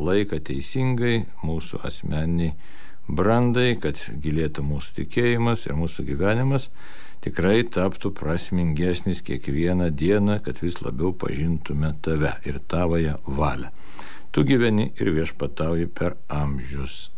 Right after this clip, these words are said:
Amen. Taigi, kalbėjome apie penktąjį Dievo įsakymą ir temos tokios sunkios, nes įsakymas nežudyk. Taigi, kalbėjome apie eutanaziją, kalbėjome apie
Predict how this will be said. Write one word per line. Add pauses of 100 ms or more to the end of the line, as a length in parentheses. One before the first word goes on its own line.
Amen. (1700)
Taigi,
kalbėjome (460)
apie
penktąjį
Dievo
įsakymą
ir
temos
tokios
sunkios,
nes
įsakymas
nežudyk. (540)
Taigi,
kalbėjome
apie
eutanaziją,
kalbėjome
apie